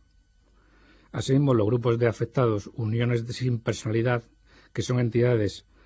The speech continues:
aptas para ser titulares de derechos y obligaciones,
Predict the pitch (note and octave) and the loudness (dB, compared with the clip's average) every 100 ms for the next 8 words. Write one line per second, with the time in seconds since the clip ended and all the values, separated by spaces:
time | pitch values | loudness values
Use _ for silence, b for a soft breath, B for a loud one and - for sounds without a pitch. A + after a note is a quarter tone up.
0 | b b - C3+ - - - G#2 - B2+ | b b -4 -4 -2 -6 -6 -6 -4 -4
1 | A#2 B2 A#2+ A2+ G#2+ A2 A#2 A#2 A2 - | -2 -2 -2 -2 -4 -2 -2 0 -2 -2
2 | A#2 A2+ G#2+ | -2 -2 -6